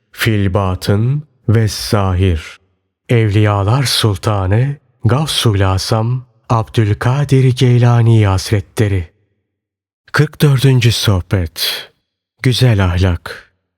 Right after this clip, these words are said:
Hazreti Peygamber sallallahu aleyhi ve sellem'den şöyle rivayet edilmiştir.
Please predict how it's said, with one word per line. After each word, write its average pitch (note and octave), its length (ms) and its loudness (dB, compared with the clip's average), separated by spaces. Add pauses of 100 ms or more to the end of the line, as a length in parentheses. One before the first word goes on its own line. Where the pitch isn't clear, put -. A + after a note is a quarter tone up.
(840)
Hazreti D3 580 0
Peygamber G2+ 880 0 (220)
sallallahu A2 920 2
aleyhi A2 480 4
ve F#2 60 2
sellem'den G2+ 840 0 (180)
şöyle C#3+ 460 2
rivayet B2 580 4
edilmiştir. F2+ 680 0